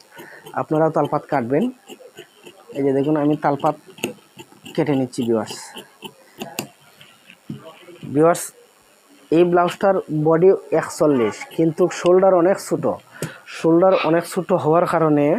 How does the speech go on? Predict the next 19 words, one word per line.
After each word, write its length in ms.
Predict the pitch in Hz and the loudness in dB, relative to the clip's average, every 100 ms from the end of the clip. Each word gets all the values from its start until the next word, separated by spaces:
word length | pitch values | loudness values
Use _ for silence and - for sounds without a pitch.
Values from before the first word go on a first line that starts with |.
| 254 _ - - - - - - - | -4 _ -20 -20 -18 -18 -18 -20 -6
শোল্ডারের 480 | 160 151 170 180 185 | 0 2 4 4 4
মাপটি 440 | 185 170 - 190 196 - | 2 -2 -6 -2 0 0
অনেক 160 | 156 160 - | 0 -2 -4
ছোটো 180 | 185 180 | -2 0
হওয়ার 200 | 165 170 165 | 4 4 4
কারণে 240 | 175 175 180 170 | 2 4 2 2
তালপাত 340 | 160 147 147 156 - | 0 0 0 -2 -2
খুব 120 | 240 202 | 0 0
বেশি 160 | 180 180 | 0 -2
খাটা 240 | 175 156 147 | 0 0 0
লাগেনি, 280 | 123 110 104 - _ _ - | 0 -4 -8 -16 _ _ -6
because 340 | 143 139 180 175 - - - - | -2 2 2 2 -8 -20 -14 0
শোল্ডার 280 | 190 202 214 | 2 6 6
একটু 140 | 196 175 | 4 0
ছোটো। 180 | 185 160 127 | -2 0 2
এই 40 | 131 | 2
দিক 80 | 160 | 2
দিয়ে 120 | 180 | 0
তো 80 | - | 2